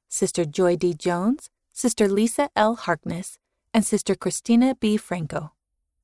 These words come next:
When Jesus was on the earth, he helped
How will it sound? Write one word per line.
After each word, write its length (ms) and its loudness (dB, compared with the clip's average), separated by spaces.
When 180 6
Jesus 480 2
was 240 2
on 140 0
the 180 0
earth, 280 -6
he 160 0
helped 280 -4